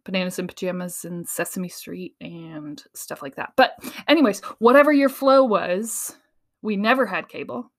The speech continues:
ever. I think we finally got cable maybe my junior year of high school, and I was never home enough to even watch it, but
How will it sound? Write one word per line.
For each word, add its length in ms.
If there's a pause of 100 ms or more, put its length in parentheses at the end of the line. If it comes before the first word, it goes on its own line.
(120)
ever. 340 (120)
I 40
think 200
we 160 (140)
finally 360
got 200
cable 300
maybe 280
my 200 (200)
junior 500
year 260
of 100
high 160
school, 280
and 100
I 40
was 200
never 300
home 240
enough 380 (340)
to 100
even 260
watch 260
it, 160
but 180